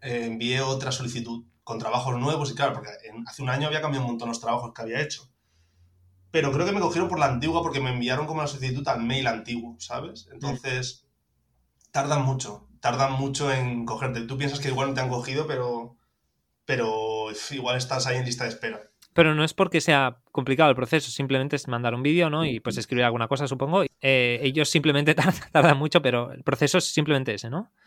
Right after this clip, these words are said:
Speaker 1: Sí, lo que pasa que no, creo que no entra todo, todo el mundo. O sea, es la,
Speaker 2: Ya.
Speaker 1: creo que es la plataforma así como de arte, te digo, contando Nifty, más curada. O sea,
Speaker 2: Ya,
Speaker 1: no
Speaker 2: ya.
Speaker 1: es, no es fácil entrar,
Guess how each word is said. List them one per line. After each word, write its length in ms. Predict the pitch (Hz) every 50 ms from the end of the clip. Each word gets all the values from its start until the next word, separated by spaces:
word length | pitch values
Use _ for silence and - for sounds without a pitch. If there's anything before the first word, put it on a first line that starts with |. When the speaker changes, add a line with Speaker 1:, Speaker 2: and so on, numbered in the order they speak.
| _ _ _ _ _ _ _ _
Speaker 1:
Sí, 400 | - - - - 190 180 160 135
lo 80 | 135 135
que 80 | 135
pasa 180 | 139 143 165 160
que 100 | 151 143
no, 520 | 139 143 151 156 151 - - - _ _ _ -
creo 160 | - 147 160
que 80 | 160 160
no 180 | 151 147 139 143
entra 200 | 139 135 127 123
todo, 500 | 127 123 123 123 123 123 123 120 - - -
todo 160 | 131 127 123
el 60 | 117
mundo. 360 | 113 113 113 110 107 107 - -
O 40 | -
sea, 320 | - 131 127 120 120 123
es 460 | 127 123 123 - - - - - - _
la, 140 | - 143 131
Speaker 2:
Ya. 100 | 113 110
Speaker 1:
creo 200 | - - 147 147
que 40 | 151
es 60 | 147
la 60 | 156 151
plataforma 400 | 143 139 135 - - 131 127 131
así 160 | 127 - 127
como 240 | 127 131 127 123 123
de 140 | 123 123 127
arte, 1000 | 127 127 123 - - 135 127 127 127 123 120 120 117 117 117 117 113 - - _ _ _ _ _
te 80 | 117 117
digo, 220 | 120 120 113 110
contando 320 | - - 107 113 113 117 123
Nifty, 320 | 123 123 123 - - 143 131
más 200 | 123 123 131 -
curada. 380 | - 131 123 113 107 - - - - _
O 40 |
sea, 160 | - - 113 113
Speaker 2:
Ya, 100 | - 120
Speaker 1:
no 240 | 123 127 131 131 131
Speaker 2:
ya. 140 | 131 127 123
Speaker 1:
es, 200 | 113 - - - -
no 100 | 143 147 147
es 80 | 143
fácil 220 | 139 131 127 131 127
entrar, 340 | 120 117 113 110 104 107